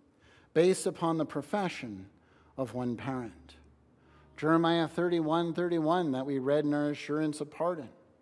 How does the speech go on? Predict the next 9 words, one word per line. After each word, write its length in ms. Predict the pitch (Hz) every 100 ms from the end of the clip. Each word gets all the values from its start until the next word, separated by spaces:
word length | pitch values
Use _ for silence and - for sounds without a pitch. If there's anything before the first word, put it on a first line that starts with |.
| _ _ _ _ _ _
It's 140 | 143 -
the 140 | 160
covenant 600 | - 208 175 180 175 - - - - -
of 280 | 156 139 135
Moses 640 | 147 165 190 151 139 117
that 140 | 143 139
Israel 420 | 156 147 139 131
has 240 | 123 139
transgressed. 880 | - 143 135 120 135 143 104 -